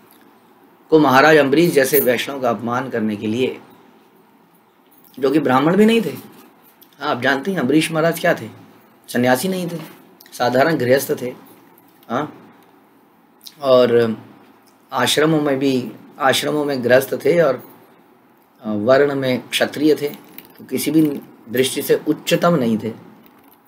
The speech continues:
लेकिन उनका, उनके प्रति अपराध करने के कारण दुर्वासा जैसे योगी को सुदर्शन चक्र की यातना सहन करनी पड़ी।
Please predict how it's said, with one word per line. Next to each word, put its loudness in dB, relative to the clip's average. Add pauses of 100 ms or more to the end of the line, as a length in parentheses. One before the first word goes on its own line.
(880)
लेकिन 4
उनका, 4
उनके 0
प्रति 0
अपराध 2
करने -4
के -8
कारण -6 (500)
दुर्वासा 2
जैसे 0
योगी 0
को -2 (840)
सुदर्शन 2
चक्र -2
की -2
यातना -4 (140)
सहन -4
करनी -8
पड़ी। -16